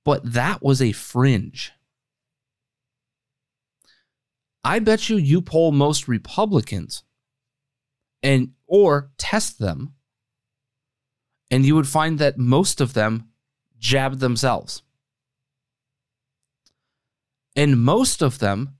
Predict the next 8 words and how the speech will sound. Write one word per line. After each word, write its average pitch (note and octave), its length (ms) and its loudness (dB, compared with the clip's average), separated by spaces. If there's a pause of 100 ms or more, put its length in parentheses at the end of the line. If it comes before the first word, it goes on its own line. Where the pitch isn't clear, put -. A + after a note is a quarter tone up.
(100)
especially F3 760 0
in D3 100 2
big C3+ 220 0
cities, D#3+ 460 -2 (460)
would C#3 180 0
have B2+ 140 0
jabbed F3 380 -2
themselves A#2 720 -2